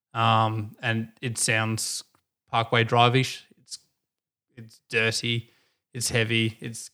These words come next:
kinda got that grungy sound to it, um, with, you know, big breakdowns, et cetera. Um, and they also have, uh, probably the best song on the album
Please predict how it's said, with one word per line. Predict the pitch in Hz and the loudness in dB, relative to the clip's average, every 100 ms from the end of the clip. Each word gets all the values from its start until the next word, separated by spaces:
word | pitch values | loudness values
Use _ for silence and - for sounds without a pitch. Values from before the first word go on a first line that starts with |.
| - | -8
kinda | 120 110 | -6 -2
got | 117 | -2
that | 113 113 | -2 -2
grungy | 120 117 113 113 110 | 0 0 0 0 0
sound | 117 110 110 | 0 0 0
to | 123 | 0
it, | 120 - _ _ _ _ _ - | 0 -2 _ _ _ _ _ -4
um, | 113 110 107 107 | 2 2 2 0
with, | 120 113 - | 0 0 -2
you | - 113 | -8 -6
know, | 110 | -4
big | 110 123 113 | -4 -6 -2
breakdowns, | 120 110 - 117 113 | 0 0 0 -2 -2
et | 113 | -4
cetera. | - 117 - - - _ _ _ _ _ _ _ _ _ _ | -6 -6 -2 -2 -4 _ _ _ _ _ _ _ _ _ _
Um, | 151 143 139 139 139 - _ | 4 6 6 6 2 -4 _
and | - 147 151 156 147 | 4 6 8 6 4
they | - 143 151 | 2 6 8
also | 160 151 156 143 | 8 8 8 4
have, | 139 131 120 - | 4 2 -2 -6
uh, | 131 127 127 127 123 | 2 6 6 6 6
probably | 147 190 | 6 6
the | 165 | 6
best | 131 139 131 - - - _ | 6 4 4 0 -4 -14 _
song | - 160 139 | 0 4 6
on | 131 | 6
the | 123 | 6
album | 127 151 151 | 6 4 0